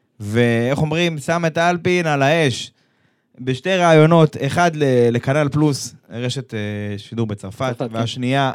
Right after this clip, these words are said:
Speaker 1: לאתר הרשמי של הסבב, הם, אה, בינוניים, הם, אה, זה, מצפים לי יותר, לא עומדים בציפיות, נה, נה, נה. הכל נכון, אין בעיה, אבל אתה המנכ״ל, שים לב, אתה המנכ״ל, ואם
Speaker 2: כן.
Speaker 1: אתה הולך,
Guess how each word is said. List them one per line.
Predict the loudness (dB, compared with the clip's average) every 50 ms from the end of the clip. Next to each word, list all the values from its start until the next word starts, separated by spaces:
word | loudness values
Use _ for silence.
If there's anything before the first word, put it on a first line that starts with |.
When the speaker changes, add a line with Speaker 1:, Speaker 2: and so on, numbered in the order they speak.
| -6 -6
Speaker 1:
לאתר | -4 -4 -2 0 0 -2
הרשמי | 0 -2 -4 -4 -4 -2
של | -2 -2 -2
הסבב, | -4 -4 -4 -4 0 0 2 2 0 0 -4 -10 -14 _ _ _ _ _ _ _ _ _ _ _ -14
הם, | -8 -6 -4 -4 -4 -2 -2
אה, | -2 -2 -2 -2 -2 -2 -2 -2 -2 -2 -4 -4 -4
בינוניים, | -4 -4 -2 0 0 0 0 2 2 4 4 4 4 4 4 4 4 4 2 2 0 -2 -4 -6 -6
הם, | -6 -6 -6 -4 -4 -4 -2
אה, | -2 -2 -2 -2 -4 -4
זה, | -4 -2 0 2 2 2 2 0
מצפים | 0 -2 -2 -2 0 0 0 2
לי | 4 4
יותר, | 4 4 4 2 2 0 2 2 2 2 2
לא | 2 2
עומדים | 2 0 -2 -2 -2 -2
בציפיות, | -2 -4 -4 -4 -6 -4 0 2 4 6 6 6 4 4 2
נה, | -2 -2
נה, | -2 -2 -2
נה. | -4 -6 -10 _ _ _ _ _ _ _ _ _ _ -20
הכל | -12 -6 -2 0
נכון, | 2 2 2 0 0 0 -2
אין | -2 -4 -4
בעיה, | -2 -2 0 0 -2 -4 -6 -10 _ _ _
אבל | -10 -8 -6 -6
אתה | -4 -2 -2 -2
המנכ״ל, | -2 -2 -4 -2 0 0 0 0 -2 -4 -12 -8 -4
שים | -2 -2 -2 -2
לב, | -4 -6 -8 -12 -16 -20 -10
אתה | -6 -4 -2
המנכ״ל, | 0 0 0 0 0 2 2 2 2 0
ואם | -4 -6 -4 -2 -2
Speaker 2:
כן. | 0
Speaker 1:
אתה | 0 2 2 2 2 2
הולך, | 2 2 0 -2